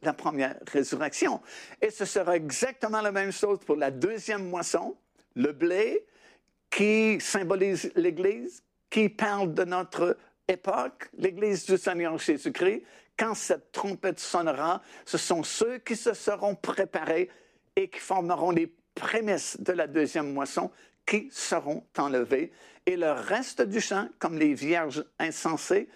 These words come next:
devront traverser une partie des sept années de tribulation et donner leur vie en martyr, vraiment, à cause de la persécution qui aura lieu à ce moment-là.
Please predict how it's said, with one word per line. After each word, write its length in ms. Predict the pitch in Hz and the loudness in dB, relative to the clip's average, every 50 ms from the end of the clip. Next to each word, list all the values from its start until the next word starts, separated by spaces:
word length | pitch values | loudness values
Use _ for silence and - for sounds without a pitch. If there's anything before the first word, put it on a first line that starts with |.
| _ _ - | _ _ -2
devront 360 | 185 185 165 - - 180 165 | -2 -2 0 -2 -2 -4 -4
traverser 800 | - - - - 185 180 170 156 - - - 143 156 170 - - _ _ _ _ - | -4 -4 -2 -2 0 0 0 -2 -4 -2 2 2 2 2 2 -4 _ _ _ _ -2
une 140 | - 165 160 | -2 -2 0
partie 400 | - 170 156 - - - 170 170 | 0 -2 -4 -2 -2 0 0 2
des 140 | 151 147 143 | 4 2 0
sept 280 | - - 170 139 - | 0 -2 -4 -2 -2
années 220 | 143 143 147 156 147 | -2 0 0 0 0
de 40 | |
tribulation 680 | - - 156 143 135 135 131 120 120 - - 185 226 233 - - - - _ | 0 0 0 2 2 2 0 0 0 -2 -2 -2 -2 -4 -6 -14 -20 -4 _
et 100 | 247 269 | -2 0
donner 440 | 233 208 190 165 175 190 220 240 - _ _ _ - | 2 0 0 2 2 2 0 0 -4 _ _ _ 0
leur 180 | 185 214 190 139 | 0 0 0 -2
vie 300 | 131 131 165 175 175 - - _ _ | -2 0 0 0 0 -2 -8 _ _
en 140 | - 196 185 | -4 -2 -2
martyr, 580 | 185 185 170 - - - - 226 220 220 - 175 | 0 -2 -4 -4 -6 0 2 2 2 2 0 -4
vraiment, 460 | 185 - 175 160 151 151 160 185 214 - - - - - - | -4 -2 0 0 2 2 0 0 -2 -6 -14 -20 -20 -10 -8
à 100 | - 151 | -8 -6
cause 300 | - - 180 170 156 - | -2 0 0 0 0 0
de 40 | 165 | -2
la 100 | 156 139 | -4 -2
persécution 840 | - - 139 - - - 156 127 147 131 - - 139 135 143 - - _ | 0 -2 -2 -2 -2 -4 -2 0 0 0 0 0 0 0 0 -2 -4 _
qui 100 | - - | 0 0
aura 220 | 160 139 123 127 117 | 0 2 2 0 0
lieu 320 | 107 117 117 120 123 - _ _ _ | 2 2 2 2 2 0 _ _ _
à 80 | 131 127 | -2 -2
ce 160 | - - 143 | -2 -2 -2
moment-là. 580 | 127 123 120 117 113 107 101 107 131 170 202 | 0 0 0 2 0 2 2 2 2 0 0